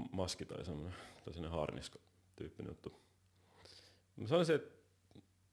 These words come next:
jotenkaan ehkä ei kuitenkaan ollut. Siis ne a-, asiat, mitä mä tein joskus silloin ihan alkupäässä.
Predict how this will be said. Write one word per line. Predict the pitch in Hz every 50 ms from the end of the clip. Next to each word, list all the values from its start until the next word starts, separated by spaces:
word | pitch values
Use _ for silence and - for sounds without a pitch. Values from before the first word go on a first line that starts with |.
| _ _ _ _ _ _ _ _ _ _ _ _ _ -
jotenkaan | - 113 - 131 - 127 120
ehkä | 120 - - 123
ei | 127 127
kuitenkaan | - - 131 117 107 - 82 82 82 - 87 82 73 76 92 - - - - - - - _ _ _ _ _ _ _ _ _ _ - - _ _ _ _ _ _ _ _ _ _ _ _ _ _ _ _ _ _ _ _ _ _ - 117 113 117 123 117 - - - - - - -
ollut. | - 87 87 80 76 69 73 - - - - - - - - - - - -
Siis | - - -
ne | 110 113 - -
a-, | - 82 85 85 - - 117
asiat, | 113 120 113 -
mitä | 107 98 98
mä | 98
tein | 92 104 101
joskus | 95 90 - - -
silloin | - 98 95 95 107
ihan | 104 104 101
alkupäässä. | 98 95 87 - - - - - - - - - - - 98